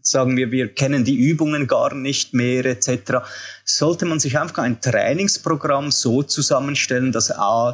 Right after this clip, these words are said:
der ganze Körper involviert ist. B, dort, wo unsere Problemzonen sind,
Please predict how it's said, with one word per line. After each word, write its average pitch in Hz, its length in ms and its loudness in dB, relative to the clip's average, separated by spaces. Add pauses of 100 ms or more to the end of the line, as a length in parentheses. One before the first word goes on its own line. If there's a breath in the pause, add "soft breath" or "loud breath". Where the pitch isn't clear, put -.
(100)
der - 80 0
ganze 113 360 0
Körper 98 420 -2
involviert 98 640 -2
ist. - 280 -2 (480 loud breath)
B, 151 480 2 (140)
dort, 147 440 0
wo 139 100 2
unsere 127 360 0
Problemzonen 151 1200 0
sind, 139 480 0